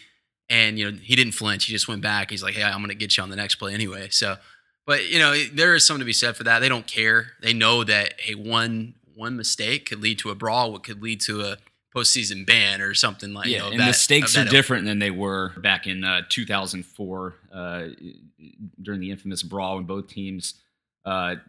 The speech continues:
Speaker 2: turned down, uh, postseason, uh, invites because, you know, they, they were gonna go to bowl games that they were gonna lose anyways. So why, uh,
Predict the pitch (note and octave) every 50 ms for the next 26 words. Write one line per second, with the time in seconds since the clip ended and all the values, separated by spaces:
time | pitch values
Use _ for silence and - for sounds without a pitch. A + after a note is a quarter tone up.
0 | E2+ - - A#2 A2 G#2 F#2 G#2 G2+ G2 F#2+ F#2+ F#2+ D#2 F2+ F#2 F2+ - - A2
1 | G2+ F#2+ - G2+ F2+ E2+ F#2 F2+ F2+ F2+ E2+ E2 F2+ F2 F2 - - G#2 G2+ F2+
2 | F#2+ F2+ F2 - - - - - - _ F#2+ F#2 E2 _ G2+ F2+ F2 E2+ E2 _
3 | _ G2 G#2+ F#2+ F#2 F#2 F#2 G2 F#2 F#2 A2 G#2 G#2+ A2+ G#2+ G#2 A2 G#2 G2+ F#2+
4 | A2+ A#2 A2+ G#2 A2+ A2+ A2 A2 G#2+ G#2+ F#2+ A2 G#2+ G2 G#2 F#2+ G2 G#2+ G#2 F#2+
5 | A#2 A#2 G#2 F#2 F#2 F#2+ F2+ F#2 F2+ - - G2+ F2+ F#2 F#2+ F#2+ F#2+ F#2+ F2+ F2
6 | - - _ _ _ _ _ _ _ _ _ _ _ - G2 F#2+ F#2 F2 F2 F2
7 | F2